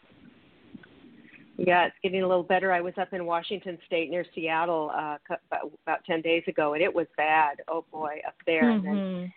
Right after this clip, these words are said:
Speaker 1: coming down here, and so I think, you know, rain will come, and I think things will clear up. So that's, so that's really great. So that is so cool.
Speaker 2: Yeah.
Speaker 1: I wish I could paint. What kind of, what do you use for paints? Do you use watercolors or, or acrylics or oil?
Speaker 2: Ac-, acrylics.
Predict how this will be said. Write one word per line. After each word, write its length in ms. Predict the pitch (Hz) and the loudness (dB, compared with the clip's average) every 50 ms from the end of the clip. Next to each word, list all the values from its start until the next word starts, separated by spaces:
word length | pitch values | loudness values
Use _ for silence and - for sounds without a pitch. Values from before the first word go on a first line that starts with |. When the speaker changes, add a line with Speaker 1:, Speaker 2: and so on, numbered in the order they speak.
| - _ _ - | -18 _ _ -4
Speaker 1:
coming 220 | - 180 170 160 156 | 0 0 0 2 2
down 240 | 156 151 151 147 | 0 0 0 -2
here, 380 | - - 175 170 165 156 147 147 | -2 0 2 4 4 4 4 2
and 140 | 143 143 139 - _ _ - - - - - _ _ _ _ _ _ - - - | 0 -2 -6 -10 _ _ -20 -20 -20 -20 -20 _ _ _ _ _ _ -10 -2 2
so 200 | 339 330 302 285 | 2 4 4 4
I 120 | 269 254 | 2 2
think, 280 | 247 - 269 262 240 - | 0 -2 -4 -4 -4 -4
you 100 | 262 254 | -6 -6
know, 240 | 226 214 202 202 202 202 - - - - - - _ _ | -6 -4 -6 -6 -8 -12 -16 -20 -20 -20 -20 -20 _ _
rain 300 | 185 196 202 196 196 196 190 | -10 -8 -6 -6 -6 -6 -6
will 120 | 185 180 - - | -8 -10 -10 -8
come, 360 | 214 202 190 185 185 190 180 | -6 -6 -4 -4 -6 -8 -8
and 160 | 175 165 165 | -10 -10 -12
I 300 | 165 160 - _ _ _ - | -16 -20 -20 _ _ _ -14
think 140 | 180 165 _ | -14 -12 _
things 220 | - 180 170 165 - | -10 -10 -10 -10 -12
will 80 | 165 | -14
clear 320 | - _ - 180 165 156 156 | -12 _ -6 -6 -4 -4 -4
up. 160 | 147 143 - - _ _ - | -4 -6 -8 -10 _ _ -14
So 100 | - - - | -12 -10 -10
that's, 160 | - - 160 _ _ _ _ _ _ - | -10 -10 -12 _ _ _ _ _ _ -10
so 120 | - 69 | -10 -8
that's 260 | - - - - - | -8 -10 -12 -12 -10
really 240 | - - - - - | -8 -6 -6 -6 -6
great. 360 | - - 135 - - 131 - - - - - - - - - - | -8 -6 -6 -6 -4 -6 -8 -10 -12 -16 -14 -14 -14 -6 0 2
So 100 | 233 220 | 2 4
that 200 | 220 226 226 254 | 4 4 2 2
is 100 | 277 247 - - | 0 -4 -6 -8
so 140 | 240 220 - - | -8 -8 -8 -6
cool. 160 | 269 254 226 - | -4 -4 -2 -2
Speaker 2:
Yeah. 100 | 185 214 | -2 -2
Speaker 1:
I 40 | |
wish 160 | 214 233 220 - - | -2 -4 -6 -6 -6
I 80 | 220 190 | -8 -8
could 200 | - 202 165 _ | -8 -10 -14 _
paint. 280 | - 226 214 185 151 | -8 -6 -6 -6 -6
What 180 | 135 190 202 - | -6 -8 -8 -8
kind 160 | 240 240 220 214 | -8 -8 -8 -8
of, 60 | 185 | -8
what 160 | 185 202 214 | -6 -6 -6
do 60 | 233 | -4
you 120 | 226 220 208 | -4 -6 -4
use 300 | 196 208 226 233 208 - - | -4 -4 -4 -6 -6 -8 -10
for 80 | - 165 | -16 -14
paints? 300 | _ - 170 160 - - | _ -6 -6 -6 -8 -8
Do 60 | - 180 | -8 -8
you 40 | 170 | -8
use 80 | 160 - | -6 0
watercolors 720 | 165 175 185 202 214 214 - 233 220 214 214 208 208 202 - 170 | 2 4 4 4 2 0 2 2 2 4 4 2 0 0 -2 -4
or, 220 | 143 131 135 - - | -4 -4 -4 -6 -8
or 180 | - 135 139 | -6 -6 -6
acrylics 560 | - - - 202 208 208 208 202 - - _ - | -4 0 2 4 4 6 4 2 0 -4 _ -8
or 160 | - 147 139 | -6 -6 -6
oil? 400 | 156 160 185 190 190 196 190 196 190 | -4 -2 0 0 2 2 4 4 2
Speaker 2:
Ac-, 480 | - - - - - _ - 254 247 247 - | 2 0 -4 -20 -8 _ 0 0 0 0 2
acrylics. 520 | 302 285 294 302 330 359 320 233 202 185 | 2 4 4 4 4 4 4 2 2 0